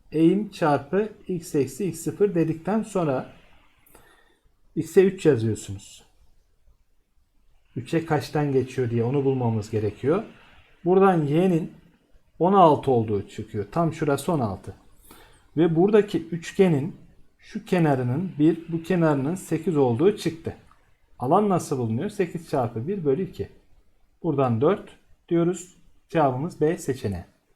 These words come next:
Onuncu sorumuzda y eşittir x kare artı mx artı n parabolünün üzerindeki x eşittir bir apsisli noktada çizilen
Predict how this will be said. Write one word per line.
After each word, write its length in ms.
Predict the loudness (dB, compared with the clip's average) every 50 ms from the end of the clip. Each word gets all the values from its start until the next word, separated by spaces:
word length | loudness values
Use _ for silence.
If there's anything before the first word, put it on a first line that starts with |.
| _ -20 -20 -20 _ -20 -20 _ _ -20 -20 _ _ _ _ _ _ -20 -20 _ _ _ _ _ _ _ _ _ _ _ _ _ _ _ _ _ -20 _ _ _ _ _ -20 -20 -20 -20 -20 -20 -20 -20 _ _ -20 -20 _ _ _ _ -20 -20 _ _ _ _ _ _ _ -20 -20 -20 -20 -20 _ _ -20 _ _
Onuncu 360 | 2 2 4 4 2 2 0
sorumuzda 720 | 2 4 6 6 6 4 2 0 -2 0 0 -2 -2 -4 -10 -20 -20 _ _ _ _ _ _ _ _ -20 -20 -20 -20 _ _ _ _ _ _ _ _ _ _ _ -20 -20 _ _ _ _ _ _ -20 -20 _ _ _ _ _ 0
y 160 | 4 4 4
eşittir 400 | 4 2 0 -2 -2 -2 -2 -4
x 220 | -6 -8 -8 -2
kare 180 | 2 4 6 8
artı 340 | 8 8 6 4 2 0 0
mx 240 | 0 0 0 0 2
artı 280 | 2 2 2 0 -2
n 220 | -2 -2 -2 -2 0
parabolünün 640 | 2 2 4 4 4 4 4 4 2 0 -2 -2
üzerindeki 840 | -4 -2 2 4 4 4 4 2 0 0 0 -2 0 0 -2 -2 -2 -4 -12 _ -20 -20 -20 _ _ _ -4
x 240 | -4 -4 0 0 0
eşittir 400 | 0 0 -2 -4 -4 -2 0 2
bir 80 | 4
apsisli 440 | 4 4 4 2 -2 -10 -8 -6 -4
noktada 480 | -4 -4 -6 -6 -6 -4 -2 -2 -2 -4
çizilen 460 | -8 -10 -8 -4 -2 -2 -2 -2